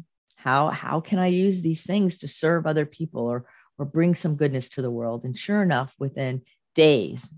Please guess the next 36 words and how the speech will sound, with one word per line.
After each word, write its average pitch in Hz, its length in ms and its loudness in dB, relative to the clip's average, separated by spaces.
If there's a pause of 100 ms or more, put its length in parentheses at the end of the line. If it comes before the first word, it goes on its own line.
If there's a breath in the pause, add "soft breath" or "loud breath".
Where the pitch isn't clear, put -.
no 147 160 0
more 151 220 -2
than 127 120 -4
a 123 80 -4
week, 123 400 -6 (1200)
opening 185 400 2
my 190 140 4
mind 143 360 0
with 135 160 -10
curiosity, 123 960 -6 (200)
I 131 60 -8
saw 123 540 -4
all 143 260 0
kinds 143 380 -6
of 131 80 -6
opportunities 123 840 -6
come 127 300 -8
through 113 400 -10
to - 120 -12
use 117 300 -10
this - 220 -14 (100)
horrendous 175 460 -4
pain 147 360 -6
I 120 160 -6
had 127 220 -6
just - 220 -16
suffered - 440 -14 (1080)
to - 100 -10
the 117 80 -10
benefit 160 560 0
and 147 100 -2
healing 131 480 -2
and 123 80 -10
help 123 400 -12
of 131 120 -10 (100)
others, - 640 -14